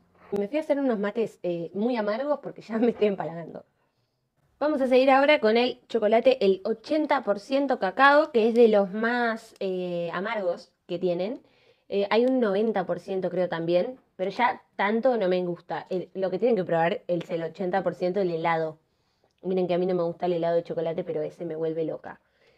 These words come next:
Este viene así, es chiquitito y tiene como cacao arriba, así que vamos con este.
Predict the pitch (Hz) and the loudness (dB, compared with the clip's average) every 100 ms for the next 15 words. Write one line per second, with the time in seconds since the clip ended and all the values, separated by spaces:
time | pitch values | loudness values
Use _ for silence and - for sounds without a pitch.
0 | _ - 247 277 220 214 202 277 - - | _ -6 0 2 2 0 -4 -6 -8 -12
1 | _ _ _ _ _ _ _ _ _ _ | _ _ _ _ _ _ _ _ _ _
2 | _ _ - 202 247 269 349 403 392 - | _ _ -20 -12 -8 -2 0 2 0 -2
3 | 233 254 240 208 190 185 190 185 160 165 | 2 4 4 2 0 0 -2 -4 -4 -4
4 | - 185 180 165 175 - 170 - 170 175 | -4 -6 -4 -4 -4 -6 -16 -14 -4 -2
5 | 175 175 175 175 208 233 | -2 -6 -10 -8 -8 -8